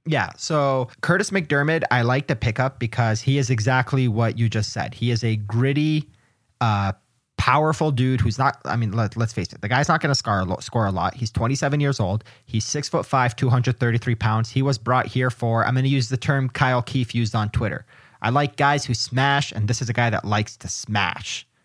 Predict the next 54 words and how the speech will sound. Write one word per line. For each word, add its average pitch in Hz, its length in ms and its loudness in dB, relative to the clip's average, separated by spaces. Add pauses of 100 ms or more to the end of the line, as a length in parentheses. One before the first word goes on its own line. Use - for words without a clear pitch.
(200)
Get 120 160 -8
your 104 80 0
head 117 120 2
out 117 140 2
of 117 40 2
the 110 60 0
gutter, 92 220 -2
J 87 160 -8
J. - 180 -10 (300)
<laughs> 131 80 0 (600)
That, 147 320 4
that's 185 220 2
what 233 140 2
he's 220 180 0
gonna 202 220 0
do. 151 240 2
In 117 100 2
twenty-eight 180 440 2
games, 165 240 2
he 139 80 2
had 113 160 -2
two 185 160 2
goals 160 260 2
and 123 140 0
four 135 240 0
points. 101 420 -2 (160)
And 135 100 0
I 139 60 4
love 196 200 2
what 202 120 2
Joe 156 160 2
Sakic 147 400 0
said 135 160 -2
on 131 140 2
his 110 100 0
call 117 220 2
yesterday. 110 440 0
Like, 104 200 -4
he 226 120 2
was 233 240 2 (120)
open 143 300 0
about 113 200 2
the 120 80 -2
fact 120 260 0
that 110 140 -4
this 135 140 0
guy 131 220 2
is 113 120 2
in 131 80 4
here 139 220 0
just 127 220 -6
to 139 60 -4
be 127 160 -2
an 110 140 -2